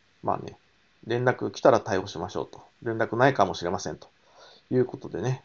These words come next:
お答えしましたが、まあ、か-、結果的に、えー、数日経ってますが、えー、クレームなし。まあ、連絡来ない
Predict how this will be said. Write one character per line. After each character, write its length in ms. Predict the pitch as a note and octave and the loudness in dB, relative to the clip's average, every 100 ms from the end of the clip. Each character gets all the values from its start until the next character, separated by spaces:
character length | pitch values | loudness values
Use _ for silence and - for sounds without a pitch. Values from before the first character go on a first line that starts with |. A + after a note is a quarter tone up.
| - | -12
お 80 | G#2 | -14
答 260 | F2 G#2 | 0 2
え 40 | F#2+ | 2
し 120 | D#2+ | -4
ま 120 | E2+ | -10
し 60 | - | -8
た 120 | - | -2
が、 180 | D2 - _ - - - - | -2 -2 _ -20 -20 -16 -4
ま 100 | C#3+ | -2
あ、 20 | |
か-、 140 | C3+ - _ | -2 -10 _
結 140 | B2+ | 0
果 100 | C3 | 2
的 200 | B2 A#2+ | 2 2
に、 220 | A#2+ G2 - | 0 -2 -4
え 100 | A2+ | -4
ー、 40 | G#2+ | -4
数 220 | - B2+ | -2 -4
日 240 | A2+ - | -4 -2
経 100 | A#2+ | -2
っ 100 | A2+ | 0
て 80 | A2+ | 0
ま 120 | G2+ | -2
す 140 | - A#2+ | 2 10
が、 280 | C#3 - - - | 10 10 2 -8
え 180 | F#2+ C2+ | -6 -6
ー、 40 | |
ク 120 | - | 0
レ 100 | G#2+ | 2
ー 20 | |
ム 100 | G2+ | 2
な 120 | D2 F2 | -4 -6
し。 260 | - - _ | -10 -12 _
ま 120 | G#2+ | 2
あ、 20 | A2 | 2
連 140 | G#2+ | 2
絡 340 | G2+ - - - _ - | -2 -4 -8 -8 _ -4
来 140 | B2+ | 4
な 140 | B2+ | 6
い 140 | F2 | 4